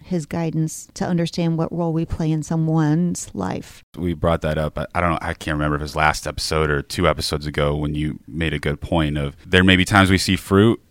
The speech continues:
Speaker 2: but if we don't, that doesn't mean we should get discouraged, 'cause we don't know how the Spirit is using
Speaker 1: Right.
Speaker 2: that as we're planting and watering. Again, this, the God is the one that does the growing. And so that person may be moving along and closer and closer, and the Spirit's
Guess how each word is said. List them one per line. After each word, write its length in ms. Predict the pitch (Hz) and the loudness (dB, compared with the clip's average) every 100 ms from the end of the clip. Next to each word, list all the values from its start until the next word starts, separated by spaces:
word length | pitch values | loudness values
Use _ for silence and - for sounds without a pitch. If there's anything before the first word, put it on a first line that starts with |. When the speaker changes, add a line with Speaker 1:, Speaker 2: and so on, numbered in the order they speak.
| - | 0
Speaker 2:
but 200 | 87 - | 0 2
if 180 | 85 - | -4 -4
we 120 | 80 | -4
don't, 480 | 73 92 87 80 - | 0 4 4 2 0
that 100 | 82 | 0
doesn't 240 | 80 78 | 0 0
mean 140 | 78 76 | 0 0
we 80 | |
should 140 | 71 - | -2 -2
get 120 | 76 | -4
discouraged, 500 | 78 - - 80 73 | -4 -4 0 0 0
'cause 140 | - | 0
we 140 | 82 92 | 4 6
don't 280 | 90 - 85 | 6 4 4
know 420 | 85 82 78 78 | 6 6 4 2
how 180 | 76 80 | 0 -2
the 80 | |
Spirit 520 | 71 - - 85 78 65 | -2 -4 0 2 2 0
is 180 | 76 | -4
using 280 | 85 78 78 | -6 -4 -4
Speaker 1:
Right. 100 | 76 | -2
Speaker 2:
that 80 | 73 | 0
as 160 | 73 76 | -2 -2
we're 120 | 73 | -4
planting 580 | - 82 76 71 78 76 | -4 -4 -4 -2 -4 -4
and 140 | 76 | -2
watering. 340 | 76 76 76 | -2 0 0
Again, 200 | 76 71 | -2 -2
this, 200 | 73 73 - | -6 -8 -10
the 140 | - | -10
God 340 | 82 80 82 85 | -6 2 6 6
is 140 | 76 | 2
the 80 | 80 | 0
one 240 | 76 73 | 0 0
that 100 | 73 | -2
does 220 | 76 76 78 | -4 -4 -6
the 80 | |
growing. 500 | 76 92 92 82 73 - - | 2 8 8 8 4 -2 -10
And 160 | - 82 | -4 -2
so 280 | - 82 78 80 | 4 4 4 2
that 180 | 82 80 | 2 6
person 360 | 131 - 85 | 6 6 6
may 180 | 87 90 | 6 6
be 140 | 82 | 4
moving 680 | 82 90 90 82 78 78 82 - - | 2 2 2 2 2 2 0 -4 -6
along 540 | 78 80 92 87 80 | 0 4 6 8 6
and 80 | 78 | 2
closer 400 | - 90 85 78 | 2 2 4 0
and 80 | 73 | -2
closer, 640 | - 92 95 - 73 76 - - | 2 4 4 0 -2 -4 -8 -10
and 80 | - | -6
the 60 | |
Spirit's 420 | - - 80 - | -2 2 2 2